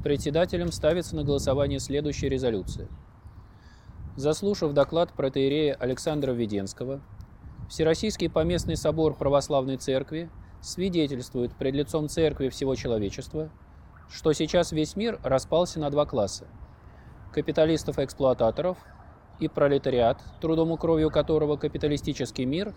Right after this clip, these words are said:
строит свое благополучие. Во всем мире лишь советское государство России вышло на борьбу с этим социальным злом. Христиане не могут быть равнодушными зрителями в этой борьбе.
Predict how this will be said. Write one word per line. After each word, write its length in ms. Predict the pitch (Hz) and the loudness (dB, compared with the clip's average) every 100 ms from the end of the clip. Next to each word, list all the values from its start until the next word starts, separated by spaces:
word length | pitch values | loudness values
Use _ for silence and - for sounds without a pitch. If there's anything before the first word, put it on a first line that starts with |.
| - | -14
строит 480 | - 156 151 180 - | -6 2 4 2 0
свое 260 | 120 135 | 0 2
благополучие. 760 | 147 135 127 113 95 85 55 57 - - - - - - - - - - | 0 -2 0 0 0 -6 -12 -14 -16 -18 -20 -20 -20 -18 -18 -18 -20 -8
Во 160 | 127 143 | 4 4
всем 220 | - 160 | 6 0
мире 320 | 175 190 104 - - - - | 2 0 -2 -6 -18 -20 -8
лишь 240 | 131 165 - | -2 -2 2
советское 460 | 185 185 165 160 | 4 4 2 0
государство 520 | 151 151 156 147 - 143 | 0 0 4 4 4 2
России 480 | 135 - 120 139 - - - - - - | 2 2 -2 -2 -4 -8 -10 -12 -14 -2
вышло 380 | 123 185 - 175 | 2 2 2 0
на 100 | 175 | 4
борьбу 340 | 185 175 139 | 4 4 0
с 160 | - - | -2 -4
этим 340 | 143 170 190 180 | 0 0 -2 -4
социальным 520 | 139 123 123 131 120 | -2 2 2 2 -2
злом. 260 | 98 90 90 - - - - - - - - - - - - - - | -4 -6 -10 -14 -20 -20 -20 -20 -20 -20 -20 -20 -20 -20 -20 -10 -2
Христиане 480 | 151 - 190 185 | -2 2 2 2
не 100 | 180 | 0
могут 300 | 185 196 170 | 2 2 2
быть 180 | 156 151 | 0 0
равнодушными 680 | 156 151 151 175 - 165 160 | 0 0 0 0 -2 -4 -2
зрителями 560 | 151 185 156 120 113 104 | 0 -2 0 -2 0 0
в 60 | |
этой 200 | 123 135 | 0 0
борьбе. 380 | 123 110 85 | 0 0 -4